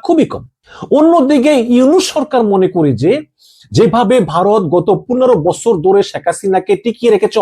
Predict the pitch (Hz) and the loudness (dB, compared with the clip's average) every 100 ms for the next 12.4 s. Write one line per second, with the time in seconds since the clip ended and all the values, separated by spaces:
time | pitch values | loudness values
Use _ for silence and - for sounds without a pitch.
0 | 175 233 302 294 139 82 104 - - - | 0 0 0 0 -2 -2 -8 -10 -20 -6
1 | 139 302 320 214 156 - 101 - _ _ | 0 2 2 2 0 -2 -10 -14 _ _
2 | - - - 220 202 269 277 185 165 - | -20 -18 -2 0 2 2 0 -2 -4 -2
3 | 269 262 254 240 233 226 214 190 185 - | -2 -2 -2 0 2 2 2 2 0 0
4 | 208 175 98 - - - 127 160 214 139 | 0 2 -2 -6 -20 -16 -6 -2 0 0
5 | 165 185 196 - 196 185 196 165 220 294 | 0 0 -2 0 0 2 2 2 0 -2
6 | _ _ - 214 262 196 208 202 226 220 | _ _ -2 0 2 2 0 0 -2 -2
7 | 233 226 220 196 196 185 226 - 185 165 | -2 -2 0 0 0 0 0 0 0 2
8 | 196 - 156 175 214 208 220 262 277 262 | 0 -2 -2 0 0 0 -4 0 0 2
9 | 208 - - 339 349 _ _ _ - 175 | -2 -4 -4 -4 -4 _ _ _ -6 -4
10 | - 254 330 - _ _ - 113 151 190 | 0 0 0 -4 _ _ -12 -6 0 0
11 | 226 233 - 208 - 214 302 - - _ | 0 -2 -2 -6 -2 -2 -2 -10 -20 _
12 | - 233 233 | -2 -2 0